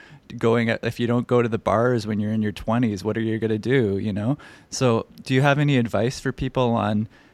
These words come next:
perhaps how, how they can replace drinking? Like, does it need to be replaced with something else? Or, um,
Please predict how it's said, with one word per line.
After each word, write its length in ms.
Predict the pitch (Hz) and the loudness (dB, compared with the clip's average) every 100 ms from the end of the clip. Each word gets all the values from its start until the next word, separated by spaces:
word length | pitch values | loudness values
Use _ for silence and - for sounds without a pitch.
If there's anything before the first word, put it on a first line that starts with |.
| - | -8
perhaps 600 | 123 127 107 - - - _ - | -4 0 0 -2 -8 -8 _ -14
how, 360 | - 123 123 117 - | 0 2 2 -2 -10
how 200 | - 117 | -2 0
they 140 | 120 120 | 0 -2
can 180 | 135 | -2
replace 680 | 107 104 - 135 165 - - - - _ - | -2 -4 -2 0 0 -2 -8 -12 -20 _ -10
drinking? 340 | 160 185 214 208 | -4 -2 0 2
Like, 180 | 139 | 2
does 160 | 131 131 | 2 -2
it 80 | 147 | -2
need 140 | 135 | -4
to 80 | 139 | -4
be 140 | 127 | -2
replaced 500 | 127 113 - 127 - | -2 -2 -2 -2 -2
with 80 | 127 | -8
something 380 | - 123 - 117 | -4 -4 -2 -2
else? 440 | 120 120 127 - - | 0 0 -2 -6 -6
Or, 480 | 110 107 110 101 101 | -4 -2 -2 -4 -4
um, 540 | 104 104 101 101 104 | -4 -4 -4 -6 -8